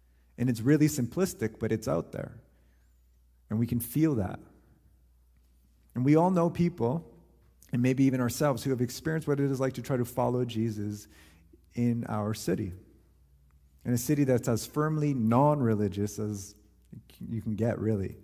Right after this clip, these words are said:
And, you know, we'll know people who maybe take steps towards trying to follow Jesus. Maybe they come to Alpha. Maybe they join you for a few weeks, uh, with, uh, coming to church. But slowly they kind of drift off.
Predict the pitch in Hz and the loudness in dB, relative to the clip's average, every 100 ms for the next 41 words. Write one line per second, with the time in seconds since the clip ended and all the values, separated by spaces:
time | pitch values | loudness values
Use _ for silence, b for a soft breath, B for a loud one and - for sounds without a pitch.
0 | b b b b b b b _ _ _ | b b b b b b b _ _ _
1 | _ - 120 131 135 131 127 139 139 139 | _ -4 0 4 2 2 2 2 4 4
2 | 160 170 139 127 123 127 123 - 156 - | 4 2 2 2 2 2 0 0 0 0
3 | - 156 151 - 127 123 - 131 117 107 | -2 0 0 -2 -2 -2 -6 -2 -2 -2
4 | - 107 110 107 139 156 143 139 104 95 | -2 0 0 0 0 2 0 -2 -2 -2
5 | 98 - 95 98 - 147 143 143 123 110 | -4 -4 -6 -6 -4 -2 -2 -2 -4 -2
6 | 107 101 113 107 117 127 127 123 120 113 | -2 -4 -6 -2 0 0 2 0 -2 -6
7 | - 123 117 120 117 - B B B - | -4 -2 2 2 0 -8 B B B -2
8 | 104 98 101 107 104 - B B B 117 | 0 0 -2 -4 -4 -10 B B B -4
9 | 104 95 - - - - 113 101 92 - | -2 -4 -6 -16 -10 -2 0 0 -2 -2
10 | 143 143 - 123 117 - - - 147 165 | 0 -2 -2 -2 -4 -10 -18 -4 0 2
11 | 156 123 110 107 - - - - 135 120 | 2 2 2 2 -2 -18 -20 -6 -2 0
12 | 113 - - 104 123 123 120 104 95 | -2 -4 -14 -4 -2 0 -2 -2 -6